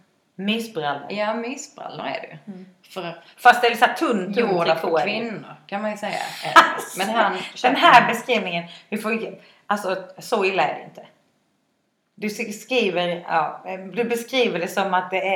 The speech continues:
Speaker 1: är, de är ju ändå coola på han.
Speaker 2: Ja, på honom är
Speaker 1: Ja.
Speaker 2: de ju det. Men alltså, det är inte vem som helst som kan klä sig i såna brallor.
Speaker 1: Nej, absolut inte.
Speaker 2: Men, eh,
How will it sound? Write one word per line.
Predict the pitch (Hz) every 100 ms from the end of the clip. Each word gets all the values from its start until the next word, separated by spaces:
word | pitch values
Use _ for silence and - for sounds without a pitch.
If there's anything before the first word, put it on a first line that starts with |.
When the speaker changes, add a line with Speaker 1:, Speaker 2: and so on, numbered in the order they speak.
| 170
Speaker 1:
är, | 160 156 156 - _ _
de | 214 226
är |
ju | 196
ändå | 175 185 -
coola | 165 180 -
på | - 175
han. | 151 - - _ -
Speaker 2:
Ja, | 190
på | 240
honom | 202 240 285 143 220
är | 240 202
Speaker 1:
Ja. | 185
Speaker 2:
de | 190
ju |
det. | 160 -
Men | 190 185
alltså, | 190 185
det | 170
är | 185
inte | 180
vem | 165 233 151 156
som | 180
helst | 165 -
som | 147
kan | 147
klä | 147 147
sig | 147 151
i |
såna | - -
brallor. | - 180 175
Speaker 1:
Nej, | 180 180 -
absolut | - 165 - 175 156 - 208
inte. | 202 - -
Speaker 2:
Men, | - 202 185 180
eh, | 180 175 175 175